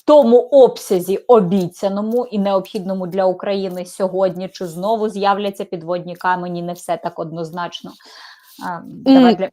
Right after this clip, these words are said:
Speaker 1: для початку це подивимось.
Speaker 2: Давай, давайте знову дуже цікавий момент. Те, що там переплутав Трамп і сказав, чи то про
Speaker 1: Мгм.
Speaker 2: шістнадцять Петріотів, а може ракет, а може Петріотів,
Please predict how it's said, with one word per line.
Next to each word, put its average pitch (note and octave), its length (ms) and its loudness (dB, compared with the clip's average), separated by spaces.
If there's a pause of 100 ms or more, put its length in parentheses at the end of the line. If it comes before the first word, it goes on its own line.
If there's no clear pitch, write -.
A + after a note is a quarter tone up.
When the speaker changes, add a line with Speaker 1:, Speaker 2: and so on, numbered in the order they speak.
Speaker 1:
для F#3 80 -4
початку - 380 -12
це F3 260 -6
подивимось. - 540 -20 (140)
Speaker 2:
Давай, B3 460 6 (160)
давайте A3 680 2 (120)
знову G#3 420 -4
дуже F3+ 240 -8
цікавий F3 460 0
момент. D#3 400 -8
Те, D4+ 200 4
що - 180 -2
там G3+ 420 2
переплутав G#3+ 680 -2
Трамп G#3 480 2
і E3 60 -2
сказав, A3+ 440 2
чи - 180 -6
то B3+ 140 2
про B3 140 -2
Speaker 1:
Мгм. F#3+ 100 -2
Speaker 2:
шістнадцять G#3 640 0
Петріотів, F#3+ 680 2
а F#3+ 80 4
може F3+ 320 2
ракет, F3 440 2
а D#3+ 40 4
може E3+ 280 0
Петріотів, D3+ 800 -4